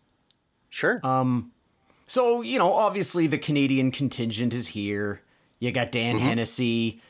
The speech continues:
Speaker 2: You got John Stalker.
Speaker 1: Mm-hmm.
Speaker 2: You got, as we said, Cree Summer, Allison Court. Um, Screaming Mimi is voiced by someone named Jeffrey Bowes, who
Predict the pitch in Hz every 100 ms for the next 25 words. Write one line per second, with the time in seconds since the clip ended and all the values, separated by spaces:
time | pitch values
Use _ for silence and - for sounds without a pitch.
0 | _ 117 117 117 127 117 120 - - 101
1 | 107 87 95 110 110 107 - - _ 117
2 | 117 120 - - - _ _ - 120 120
3 | - 120 113 - 127 117 - 110 110 110
4 | 110 - _ _ _ _ - 127 123 -
5 | 123 117 - 127 120 113 117 - - -
6 | _ _ _ _ - 110 107 104 101 _
7 | - - - 240 285 262 180 156 208 214
8 | 143 117 127 135 123 151 - 139 - 139
9 | 127 113 - 135 147 143 120 87 - 127
10 | 127 101 87 98 107 - - - - 131
11 | 117 107 104